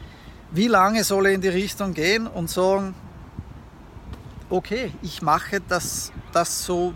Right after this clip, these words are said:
wie, wie es alle anderen machen? Oder ich breche aus dem Ganzen aus und versuche für mich und für meine Familie einfach mehr von meiner Arbeitsleistung zu erhalten, wo ich finde, wo ich nicht so ausgepresst werde.“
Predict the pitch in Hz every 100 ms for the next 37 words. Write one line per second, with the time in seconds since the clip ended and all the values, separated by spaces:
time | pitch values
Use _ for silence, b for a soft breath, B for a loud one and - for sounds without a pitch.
0 | 156 170 185 185 165 170 156 180 156 131
1 | 160 190 202 - 247 - B B B B
2 | 170 208 233 240 233 - - - - 196
3 | - 165 180 208 196 208 202 165 185 -
4 | 185 170 196 180 175 - 208 202 214 -
5 | 175 180 202 202 175 185 175 175 - -
6 | 165 175 208 208 208 B B B B B
7 | - - - 147 165 180 196 - - -
8 | - - - 156 165 165 147 170 240 247
9 | - - - 180 180 180 - 131 185 202
10 | 165 165 175 - 196 - 180 131 120 165
11 | - 208 277 - B B B - 165 202
12 | - 208 208 233 208 254 254 151 147 -
13 | - 151 120 - 117 120